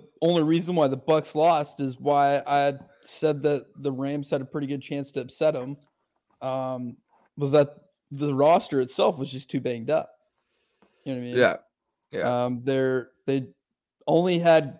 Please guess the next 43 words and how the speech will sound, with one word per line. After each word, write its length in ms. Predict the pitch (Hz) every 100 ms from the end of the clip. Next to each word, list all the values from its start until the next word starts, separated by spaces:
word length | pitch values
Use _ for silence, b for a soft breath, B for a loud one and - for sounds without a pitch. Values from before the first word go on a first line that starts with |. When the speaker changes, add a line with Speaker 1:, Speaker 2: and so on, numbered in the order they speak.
| -
Speaker 1:
Gronk 380 | 147 139 143 139
and 100 | 135
Mike 200 | 135 131
Evans 400 | 131 123 120 -
to 80 | 127
throw 260 | 131 123 123
to, 240 | 120 113
really. 400 | 113 113 117 135 _ _ _ _ _ _ _ -
And 200 | 123 127
then 500 | 127 123 123 123 120
Speaker 2:
Yeah, 80 | 110
Tyler 260 | - 147 123
Johnson 380 | 110 110 101
looked 160 | 101 101
pretty 180 | 107 98
bad. 320 | 101 98 92
I 60 | 104
thought 220 | 143 107
he 120 | 107
would 120 | 110
have 80 | 101
had 140 | 101
a 40 | 98
breakout 460 | 95 98 101 92 95
game 240 | 95 95
kinda, 340 | 98 92 85
but 340 | 95 98 95 - _ _ -
yikes. 260 | 98 85 -
Speaker 1:
No, 360 | 143 120 110 - _ -
he 60 |
was, 120 | 131 -
they're 120 | 143 117
Speaker 2:
Yeah. 60 |
Speaker 1:
terrible. 680 | - 160 143 120 107 - _ -
Speaker 2:
He 120 | 117
Speaker 1:
So 40 |
was 40 | 143
Speaker 2:
dropped 200 | 117 120
a 40 |
Speaker 1:
Scotty 160 | 143 101
Speaker 2:
few 40 |
Speaker 1:
Miller. 220 | 87 85
Speaker 2:
balls. 240 | 95 -